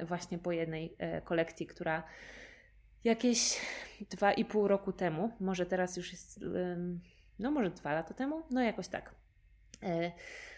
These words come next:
em, wypuściłam kolekcję obrazów, która się w ogóle nie sprzedała. To była kolekcja przed tą, o której Wam mówiłam przy wycenianiu, które, przy której tak, em, obniżyłam ceny i w ogóle zmieniłam właśnie strategię i też zmieniłam w ogóle to, co malowałam, bo ta kolekcja, która się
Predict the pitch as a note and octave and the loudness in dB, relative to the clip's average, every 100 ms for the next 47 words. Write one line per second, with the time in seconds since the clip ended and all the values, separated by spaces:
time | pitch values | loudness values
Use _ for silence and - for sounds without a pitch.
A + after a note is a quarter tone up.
0 | - F#3 E3+ F3 F3+ F3+ F#3+ F#3+ G#3 A#3 | 0 4 4 4 4 4 2 0 0 4
1 | G#3+ F#3 - E3+ E3 G3+ G3+ D#3+ E3 G#3+ | 4 4 4 2 4 0 4 4 4 0
2 | - F#3+ G3 G#3 F3+ E3 E3+ F#3+ G#3+ A3 | 0 0 2 0 0 0 2 0 -2 2
3 | F3+ D3+ F3 E3+ F#3 F#3+ F#3+ F#3 - G3+ | 2 2 0 -2 2 0 0 -6 -4 -4
4 | - F3+ F3+ F3 - F3 F3 F3 F3 F3+ | 2 2 2 0 -2 -2 0 -2 0 2
5 | F3 E3+ F3+ F3 F3+ E3+ D#3 E3 - - | 2 0 -4 -4 -2 -2 -2 -4 -8 -8
6 | - - - F3 E3+ E3 - - E3+ E3+ | -8 -10 -4 -2 -2 -6 -6 -4 -4 -4
7 | F3+ - - F3+ F3+ F#3 F#3 F3+ E3+ - | -8 -10 -6 -4 -2 -2 0 -2 -2 -2
8 | G3 F#3+ E3+ F3 F3+ F3 F3+ F3+ E3+ E3+ | -2 -2 -4 -4 -4 -2 -2 -2 -4 -6
9 | - F3+ - F3+ C4+ A3+ G#3 G3 F3 F#3 | -8 -10 -8 -4 -2 0 0 0 -2 -2
10 | F3 F3 E3+ A#3 A#3+ F3 F#3 F3+ E3+ E3 | -2 -4 -2 2 2 2 0 -2 -4 -2
11 | D#3+ D3 C#3 F3 - - - - - - | 0 0 0 -2 -8 -14 -14 -14 -12 0
12 | F#3 G3 G3+ G3 G3 G#3 - F3+ - F3+ | 2 4 4 4 2 -4 0 -2 0 -2